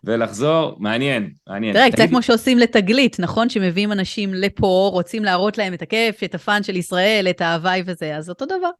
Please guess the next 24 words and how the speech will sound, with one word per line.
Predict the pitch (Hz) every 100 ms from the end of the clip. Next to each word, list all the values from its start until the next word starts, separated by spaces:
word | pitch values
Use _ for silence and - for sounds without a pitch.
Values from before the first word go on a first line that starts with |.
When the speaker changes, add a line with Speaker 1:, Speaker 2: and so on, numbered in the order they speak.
| _ _ - _
Speaker 1:
יאללה, | 104 127 190 147
מגניב. | 113 127 147 - _ _ _ - -
ותגידי, | 120 135 131 160 160
אז, | 107 95
אז | 110 104
כמה | - 135 151 143
זמן | 139 135
לקח | 123 127 120
לך | 117 117 107
שעשית | 107 104 104 101 98 98 - 120 113
שם, | - 107 107
התחלת | 101 104 101
לעבוד? | 104 92 90 117 135 131 123 107 101 92
אני, | 101 101 101 98 -
מה, | 107
מה | 117 123
עשית | - 110
שם | - 104
אחרי | 101 - 101
זה? | 92 113 107 _ _ _ -
בעלך | 95 104 120 123
היה | 117 120
שם | 117 110 110 104
ו-, | 104 82 85